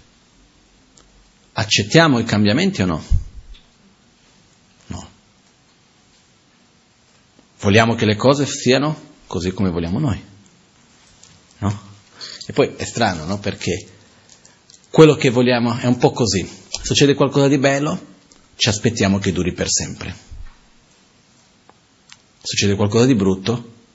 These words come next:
soffriamo che duri, sarà per sempre. No? Non posso mica vivere sempre così. Quante volte non ho già sentito questa frase, no?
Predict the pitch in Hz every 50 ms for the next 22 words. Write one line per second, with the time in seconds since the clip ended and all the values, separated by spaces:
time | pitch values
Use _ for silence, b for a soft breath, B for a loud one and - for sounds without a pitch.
0 | _ _ _ - - - - 131 117 - - - 117 110 101 95 92 95 101 104
1 | 98 - 101 92 104 98 107 104 - 95 90 95 95 98 - 98 87 - - -
2 | 80 82 82 - - 101 - - - _ _ _ _ _ _ _ _ _ _ _
3 | _ _ _ _ _ _ _ _ _ _ _ _ _ _ _ _ _ - 101 104
4 | - - - _ _ _ _ _ b b b b b b 117 117 117 131 123 -
5 | - 131 131 151 160 143 - 143 139 143 139 147 147 139 - - 143 135 127 -
6 | 143 131 - 123 127 123 120 117 - - - - _ _ _ _ _ _ _ _
7 | _ _ _ _ _ _ _ _ _ _ _ _ _ - 104 104 107 117 117 98
8 | - 95 90 90 90 82 87 87 - - 92 85 87 85 - 87 87 85 - -
9 | 90 - - 85 78 85 95 - - 87 92 - -